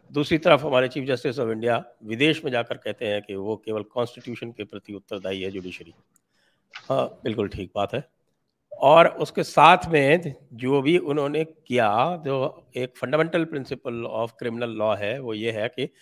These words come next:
criminal law में vicarious responsibility नहीं होती। criminal law में सजा उसी को मिलेगी जिसने कि act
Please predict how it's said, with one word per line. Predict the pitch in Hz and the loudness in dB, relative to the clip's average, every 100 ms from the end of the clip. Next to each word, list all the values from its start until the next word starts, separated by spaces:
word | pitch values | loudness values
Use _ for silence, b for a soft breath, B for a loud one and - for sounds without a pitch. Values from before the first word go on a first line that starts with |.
| _ _ | _ _
criminal | - 123 139 | -6 -2 0
law | 127 104 107 | 0 -2 -2
में | 165 | -2
vicarious | 127 110 113 104 143 | -2 -4 -6 -4 -6
responsibility | - 117 - 104 104 98 95 156 | -6 -14 -10 -12 -12 -20 -12 -2
नहीं | 180 226 208 | 4 8 8
होती। | 143 - _ _ _ _ _ _ _ _ _ _ _ _ _ _ _ _ _ | 4 -4 _ _ _ _ _ _ _ _ _ _ _ _ _ _ _ _ _
criminal | 151 143 160 160 | -4 0 2 2
law | 131 123 | 4 4
में | 123 175 | 4 0
सजा | - 131 143 | -2 2 4
उसी | 165 - - 170 | 4 0 -8 -8
को | 156 120 | -6 -6
मिलेगी | 110 107 110 202 | -6 -8 -8 -10
जिसने | 180 147 - 127 | -10 -14 -12 -10
कि | 113 214 | -8 -8
act | 208 123 120 - - | -6 -2 -2 -4 -8